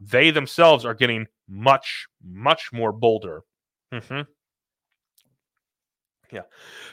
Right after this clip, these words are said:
Complete reunification of our country must be realized. And no, it, n-, no, it can't be, buddy. It can't be. And it can, without doubt, he realized,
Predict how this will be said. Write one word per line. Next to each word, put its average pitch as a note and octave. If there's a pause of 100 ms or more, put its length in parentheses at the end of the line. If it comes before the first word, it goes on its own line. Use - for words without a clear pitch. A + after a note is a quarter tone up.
Complete F#3
reunification E3+
of B2+
our D3+
country C#3+
must B2+
be C3+
realized. G#2 (120)
And B2+
no, C#3+
it, D3 (160)
n-, C3+
no, B2+
it C3+
can't B2+
be, A2
buddy. G2
It A#2
can't A2+
be. F#2 (340)
And C#3+
it C3
can, D3 (240)
without C#3
doubt, C3+
he C#3
realized, A#2+